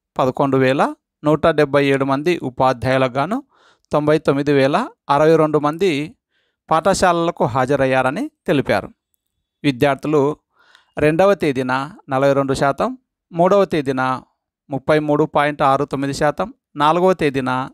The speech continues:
నలభై పాయింట్ మూడు సున్నా శాతం మంది హాజరయ్యారు. కొన్ని జిల్లాల్లో కరోనా కేసులు బయటపడుతున్నాయని, గతంలోనే వారికి వైరస్ సోకినా తెలుసుకోకపోవడం వల్ల పాఠశాలలో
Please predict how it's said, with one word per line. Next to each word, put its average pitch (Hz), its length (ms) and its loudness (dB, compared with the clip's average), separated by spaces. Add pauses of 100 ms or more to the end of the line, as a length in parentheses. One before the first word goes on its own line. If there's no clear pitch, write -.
(140)
నలభై 147 320 2
పాయింట్ 147 440 -2
మూడు 135 360 -2
సున్నా 139 300 -4
శాతం 143 400 -2 (540)
మంది 170 220 2
హాజరయ్యారు. 131 680 0 (720)
కొన్ని 185 200 0
జిల్లాల్లో 165 720 0 (180)
కరోనా 151 360 2
కేసులు 170 480 -4 (280)
బయటపడుతున్నాయని, 135 1080 -2 (580)
గతంలోనే 190 800 0 (220)
వారికి 139 600 -2 (220)
వైరస్ 156 480 0 (560)
సోకినా 160 580 -2 (560)
తెలుసుకోకపోవడం 185 920 0
వల్ల 131 420 0 (300)
పాఠశాలలో 139 840 0